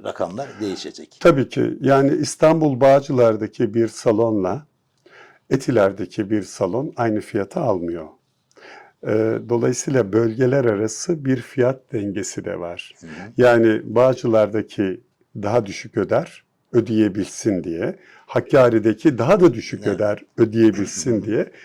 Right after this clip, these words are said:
Speaker 2: Ama ben Ataşehir'de yaşıyorum mesela, İstanbul Ataşehir'de yaşıyorum. Orada fitness salonları oldukça pahalı. Metrekaresine bakılır, bölgesel olarak A, B, C de devam eder.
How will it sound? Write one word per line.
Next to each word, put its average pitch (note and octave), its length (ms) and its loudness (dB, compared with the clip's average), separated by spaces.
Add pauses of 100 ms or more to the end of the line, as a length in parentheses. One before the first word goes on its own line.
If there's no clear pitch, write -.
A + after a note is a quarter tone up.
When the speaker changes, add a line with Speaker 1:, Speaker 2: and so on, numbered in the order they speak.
(280)
Speaker 2:
Ama D#3+ 220 6
ben D3 180 4
Ataşehir'de B2 680 2
yaşıyorum F2+ 560 -4
mesela, F2+ 420 -12
İstanbul F2+ 500 -10
Ataşehir'de F#2+ 600 -10
yaşıyorum. A#2+ 540 -8
Orada C3 460 -2 (320)
fitness - 340 -8
salonları A2 520 -4
oldukça C3 460 -10
pahalı. F#2 480 -4 (680)
Metrekaresine C3+ 960 0
bakılır, D3+ 560 0 (240)
bölgesel C3+ 600 4
olarak G2+ 380 2 (180)
A, B2 360 6
B, G#2+ 300 4
C G#2+ 360 0 (360)
de G#2 440 2
devam F#2+ 540 0
eder. D3+ 380 2